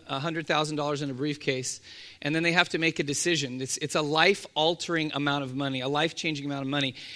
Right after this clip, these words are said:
And then they have to make a decision. Should they keep all the money? Should they give some of it away or keep all of it for themselves? What they don't realize is that these two couples don't realize that, that each one of them has a briefcase,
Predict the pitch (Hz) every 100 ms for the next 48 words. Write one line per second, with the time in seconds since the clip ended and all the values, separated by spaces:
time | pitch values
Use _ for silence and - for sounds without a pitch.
0 | - - 147 175 180 - 165 160 170 -
1 | 143 143 143 156 143 139 139 - 190 185
2 | 185 180 180 175 180 170 - 139 135 143
3 | 135 170 165 165 156 156 151 147 147 -
4 | 165 - 139 151 147 - 135 127 - 151
5 | 135 120 - - - - - 165 170 147
6 | 190 214 190 185 147 147 143 143 131 147
7 | 143 139 131 - - 175 185 - 170 -
8 | 185 170 143 160 156 165 151 147 156 139
9 | 147 147 165 - 151 160 147 143 139 131
10 | 143 156 - 131